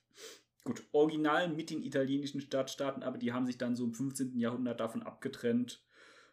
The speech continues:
Und dadurch wurde es dann öfter im Volksmund eher bekannt, äh, zum Heiligen Römischen Reich Deutscher Nation, nachdem sich die italienischen Stadtstaaten abgetrennt haben.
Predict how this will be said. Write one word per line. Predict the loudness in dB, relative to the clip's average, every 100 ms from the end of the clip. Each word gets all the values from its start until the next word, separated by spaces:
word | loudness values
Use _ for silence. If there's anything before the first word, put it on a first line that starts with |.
| _
Und | -4 -2 2
dadurch | 2 2 -2
wurde | -4
es | -4 -2
dann | 2 2 0
öfter | -4 -2 2 2
im | 2 0
Volksmund | 0 -2 -2 -2
eher | -2
bekannt, | -2 -2 -2 -2 -4 -2
äh, | -2
zum | 0 -2 -2 0
Heiligen | 2 4 4
Römischen | 4 4 4 2
Reich | 2 0
Deutscher | 2 4 6 2
Nation, | 0 -2 -4 -4
nachdem | -4 -2 -2
sich | -2
die | -6 -6
italienischen | -4 0 0 0 -4
Stadtstaaten | -6 -4 -4 -2 -2 -2 -4
abgetrennt | -6 -6 -6 -4 -4 -4 -2
haben. | -4 -4 -10